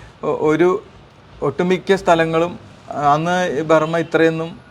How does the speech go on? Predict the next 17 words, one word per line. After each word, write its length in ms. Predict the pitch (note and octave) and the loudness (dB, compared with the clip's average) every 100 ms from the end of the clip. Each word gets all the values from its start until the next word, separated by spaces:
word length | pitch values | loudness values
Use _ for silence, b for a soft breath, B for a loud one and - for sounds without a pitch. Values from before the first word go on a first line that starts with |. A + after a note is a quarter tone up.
| - C#3 | -18 -8
പുരോഗമിച്ചിട്ടുണ്ടായിരുന്നില്ല. 1300 | D3 C#3+ C#3+ C#3+ C#3 C#3+ D3 C#3+ C#3 C#3 C#3 C3+ C#3+ - - - | -4 0 0 -2 -6 -6 -4 0 0 -2 -6 -8 -10 -14 -20 -12
പിന്നീട് 340 | C3 C#3 E3 F#3 | -6 -2 2 2
അതിൻ്റെ 220 | F3 F3 | 2 0
പ്രതാപമൊക്കെ 540 | D#3+ D3+ D3+ D#3 E3 | 0 2 4 2 -2
നഷ്ടപ്പെട്ടെങ്കിലും, 760 | E3 C#3 D3+ D3 D3+ C3 A#2 A#2 B B B B B - | -6 -4 -4 -4 -6 -6 -6 -10 B B B B B -2
ആ, 320 | A#2+ A#2+ A#2+ - - - - - D#3+ | 0 0 -4 -8 -20 -20 -20 -6 0
ഈ 160 | F#3 | 2
ആളുകൾ 560 | G#3+ E3 D#3+ C#3+ C3 C3 _ - | 4 4 2 0 -6 -8 _ -8
അവിടെ 360 | B2+ C3+ D3+ D#3+ - _ - | -6 -4 -6 -6 -18 _ -12
ഒരു, 520 | C3 C3 C3 A#2 A2+ - - - | -4 -2 0 -2 -6 -12 -20 -8
അവിടുത്തെ 600 | C3 C3 C#3 C#3+ E3+ F3 | -4 0 0 0 -2 -4
ജനസംഖ്യയുടെ 800 | C3+ B2+ C3 B2 C3+ C3 B2 B2+ B2+ | -4 -4 -4 -4 -6 -4 -4 -4 -6
പകുതിയിലേറെ 680 | A#2+ B2 C#3 D#3+ D3+ A#2+ A#2+ - - | -6 -4 0 0 0 -2 -8 -12 -8
ഉണ്ടായിരുന്ന 560 | A#2 A2+ A2+ A2+ A#2+ A#2+ - | -4 -4 -4 -6 -8 -10 -10
സമയത്ത് 480 | A2+ A#2 A#2 A2 - - - B B B B B B - | -6 -6 -6 -6 -6 -14 -20 B B B B B B -4
ബുദ്ധമതത്തിൻ്റെ 920 | C#3+ F3 F3+ E3+ E3 D#3 C#3+ D3 C#3+ - _ _ - | 2 2 4 0 0 -4 -2 -4 -4 -12 _ _ -4
വരവോടുകൂടി 880 | C3+ C3+ C3+ C#3+ C#3 C#3 B2+ B2+ | 0 2 2 2 0 -4 -4 -6